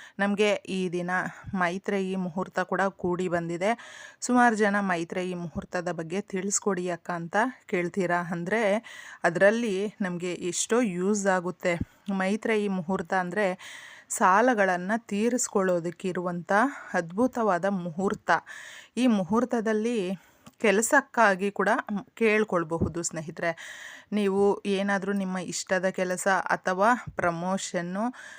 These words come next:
ನಿಮ್ಗೆ ಬೇರೆ ಕಡೆ ಕೆಲಸ ಬೇಕು, ನಾವು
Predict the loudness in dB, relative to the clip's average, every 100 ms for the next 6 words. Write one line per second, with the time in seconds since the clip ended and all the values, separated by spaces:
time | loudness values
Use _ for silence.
0 | -20 _ 2 2 4 2 0 -4 -4 0
1 | 2 4 2 0 -2 -2 -4 -4 -4 0
2 | 0 2 -4 -4 -2 -2 -2 -6 -8 -2
3 | -2 0 -2 -4